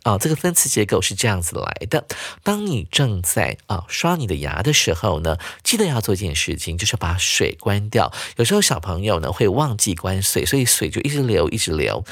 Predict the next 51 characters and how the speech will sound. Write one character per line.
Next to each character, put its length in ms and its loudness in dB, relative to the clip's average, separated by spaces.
所 120 0
以 60 -2
turn 520 2
off 260 -2
就 100 -4
是 140 2
把 200 0
水 320 4
流 180 2
给 180 2
关 300 2
上 200 2
的 100 -2
概 260 -2
念。 300 -4
我 40 -2
们 80 2
看 120 4
到 260 4
乐 220 4
活 160 -2
王 180 0
子 140 -4
紧 320 -6
接 160 -2
着 80 2
说 360 0
，“没 160 0
错， 500 0
right。 640 0
If 180 2
every 300 4
one 280 2
of 200 2
us 360 0
can 360 0
do 360 4
our 280 2
part.” 580 -4
同 120 -2
学 120 0
们 120 -4
可 180 -4
能 120 -4
感 140 0
到 80 0
有 160 2
点 160 -2
小 260 0
疑 240 -8
惑， 340 0